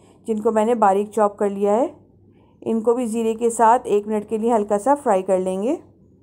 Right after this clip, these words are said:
ज़ीरा और हरी मिर्च को मैंने हल्का सा ऑयल में फ्राई कर लिया। अब हम इसके अंदर आलू ऐड करेंगे।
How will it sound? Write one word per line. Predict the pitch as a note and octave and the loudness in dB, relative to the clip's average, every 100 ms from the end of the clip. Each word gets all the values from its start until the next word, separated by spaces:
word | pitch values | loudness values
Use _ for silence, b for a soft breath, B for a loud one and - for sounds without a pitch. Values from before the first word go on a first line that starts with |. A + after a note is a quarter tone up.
| _ _ _ _ _ _ _ _ _ G#3+ | _ _ _ _ _ _ _ _ _ -8
ज़ीरा | A3 B3+ C#4+ | -4 4 6
और | D4 | 6
हरी | C4 B3 | 4 2
मिर्च | B3 B3 | 0 0
को | - C#4 | 0 2
मैंने | B3 A#3+ | 2 4
हल्का | B3 A3 A3+ | 2 2 0
सा | A3 | 4
ऑयल | B3+ A3 | 4 4
में | A#3+ | 2
फ्राई | B3 A3+ A3 | 2 2 4
कर | A3+ A#3 | 2 2
लिया। | G#3+ A#3+ | 2 2
अब | |
हम | B3 | 2
इसके | A3+ A3+ | -2 0
अंदर | A3+ A3 A#3 | 0 4 4
आलू | G3 A3 | 6 4
ऐड | A3+ A3 | 2 2
करेंगे। | G#3+ G3+ G3+ B3+ | 0 0 -2 -2